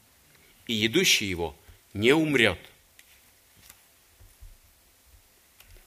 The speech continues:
Душа человека, которая питается Христом, хлебом жизни,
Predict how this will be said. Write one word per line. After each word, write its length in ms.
Душа 260
человека, 680
которая 520
питается 720
Христом, 540
хлебом 400
жизни, 440